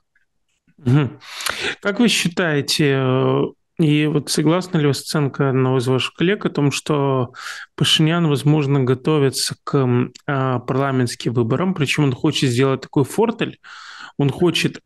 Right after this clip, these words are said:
пророссийские силы, которые представлены господином, там, Кочеряном, рядом других людей, а, в парламенте, заменить на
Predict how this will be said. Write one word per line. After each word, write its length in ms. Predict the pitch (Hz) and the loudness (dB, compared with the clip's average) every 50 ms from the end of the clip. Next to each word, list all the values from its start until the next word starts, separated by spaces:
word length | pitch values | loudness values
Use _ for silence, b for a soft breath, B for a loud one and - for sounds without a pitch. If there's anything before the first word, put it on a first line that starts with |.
| _ | _
пророссийские 800 | - 160 156 170 151 143 135 - - - 170 147 - - - 143 | -2 0 0 2 2 0 0 -2 0 0 0 0 -2 -2 -2 -2
силы, 400 | 123 - - - 151 139 127 123 | -2 0 -2 0 2 2 2 2
которые 320 | 113 - 131 - 131 120 117 | 0 -2 -4 -4 -2 -4 -2
представлены 600 | - 131 120 - - - 143 131 127 120 120 120 | -2 -2 -2 -2 -2 -2 -2 -2 0 0 2 2
господином, 560 | 117 117 - - - 123 131 131 123 120 113 | 0 0 -2 -2 -2 0 0 2 2 0 0
там, 320 | 117 - 117 113 110 110 110 | 0 -2 0 0 0 -2 -4
Кочеряном, 720 | - - - - - 135 139 139 139 131 127 120 120 117 | -6 -4 -4 -2 -2 0 -2 -2 -2 0 0 0 0 0
рядом 320 | 113 117 117 113 - 120 113 | 0 0 -2 0 -2 -2 0
других 340 | 123 120 - 127 - - | 0 -2 -2 -4 -4 -2
людей, 400 | 127 117 120 127 120 117 110 - B B B B B B B B B B B | 0 2 2 4 4 2 0 -2 B B B B B B B B B B B
а, 260 | - 127 127 123 123 | -4 -4 -2 -2 -2
в 600 | 123 113 120 127 127 123 123 120 120 117 117 113 110 113 - | -2 0 0 0 2 2 2 2 0 0 0 0 -2 -2 -4
парламенте, 640 | 135 120 123 139 175 214 220 190 156 - - 139 127 | -4 0 0 0 2 2 2 0 0 0 0 0 0
заменить 560 | 120 120 117 127 131 139 156 175 170 170 - | 2 2 2 2 2 2 2 0 -2 -4 -4
на 300 | 147 139 139 135 127 131 | -4 -2 -2 -2 -4 -4